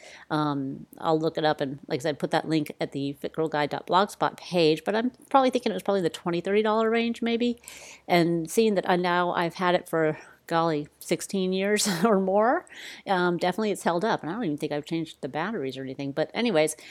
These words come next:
it's, you know, good quality. So anyways, you also wanna make sure that you've got something to put your food in or on.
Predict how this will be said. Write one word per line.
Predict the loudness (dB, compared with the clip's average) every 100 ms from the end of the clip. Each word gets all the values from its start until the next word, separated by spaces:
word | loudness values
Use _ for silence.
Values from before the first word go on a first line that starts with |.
| -20 0
it's, | 0 2 -6 _ _ -6
you | -4
know, | -4 0
good | 6 6 6
quality. | 2 4 4 2 -2 -8 -20 2
So | 10
anyways, | 10 10 6 6
you | 8
also | 8 8
wanna | 8 6
make | 2 2
sure | 4 6
that | 6
you've | 4
got | 4 2
something | 0 2 2
to | 2
put | 4 6
your | 6 2 0 _ 2
food | 8 8 6
in | 2 2 4
or | 0 0
on. | 0 2 2 0